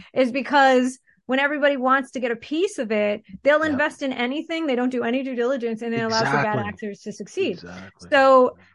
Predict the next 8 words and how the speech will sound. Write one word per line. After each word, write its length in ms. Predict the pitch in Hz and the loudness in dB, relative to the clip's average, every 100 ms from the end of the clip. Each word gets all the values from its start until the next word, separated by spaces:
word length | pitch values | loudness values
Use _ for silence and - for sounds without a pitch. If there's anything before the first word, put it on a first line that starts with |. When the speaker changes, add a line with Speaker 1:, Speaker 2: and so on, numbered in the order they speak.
| _ _ _ | _ _ _
Speaker 1:
this 240 | 233 302 349 | -4 -4 -2
reminds 280 | 370 302 294 | -2 0 0
me 80 | |
a 60 | 277 | 0
lot 180 | 240 214 | 0 0
of 100 | 214 | -2
that. 380 | 320 247 190 - _ - | -2 -2 -6 -14 _ -8
Um, 560 | 247 247 240 233 226 | -2 0 0 0 -4